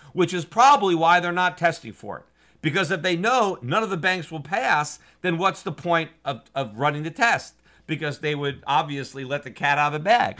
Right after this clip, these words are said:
But of course, the Federal Reserve wants to assume that what I've just described is impossible, that it could never happen.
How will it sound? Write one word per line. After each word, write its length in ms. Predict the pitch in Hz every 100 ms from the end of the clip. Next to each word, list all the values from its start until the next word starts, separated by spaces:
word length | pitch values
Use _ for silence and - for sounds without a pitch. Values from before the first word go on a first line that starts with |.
| -
But 100 | -
of 80 | 208
course, 240 | 208 202 -
the 140 | 185
Federal 320 | - 208 269
Reserve 460 | 277 170 170 170 147 _ _ -
wants 340 | 135 175 202 -
to 140 | 202
assume 540 | 180 - 202 156 113 -
that 180 | 143 143
what 140 | 160 -
I've 280 | 165 214 175
just 300 | 185 170 -
described 720 | 156 - 175 170 131 107 113 _ _ _
is 160 | 160 135
impossible, 800 | 160 - - 160 - 113 80 - _ _
that 120 | - 156
it 120 | 143
could 160 | 180
never 300 | 147 160 156
happen. 400 | 143 175 196 -